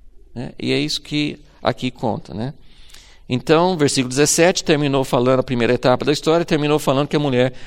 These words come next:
concebeu e deu à luz um filho no tempo determinado. Então, Deus cumpriu a promessa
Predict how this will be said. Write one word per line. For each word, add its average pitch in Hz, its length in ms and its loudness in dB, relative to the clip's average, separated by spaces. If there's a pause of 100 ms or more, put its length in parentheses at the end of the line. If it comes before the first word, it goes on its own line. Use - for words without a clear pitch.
(160)
concebeu 160 760 4
e 156 40 0
deu 147 220 4
à - 20 6
luz 139 380 2
um 170 120 -2
filho 151 540 2 (340)
no 175 360 4
tempo 175 480 2
determinado. 170 760 -4
Então, 117 200 -8
Deus 131 320 -4
cumpriu 175 520 -2
a 202 40 0
promessa 131 720 -4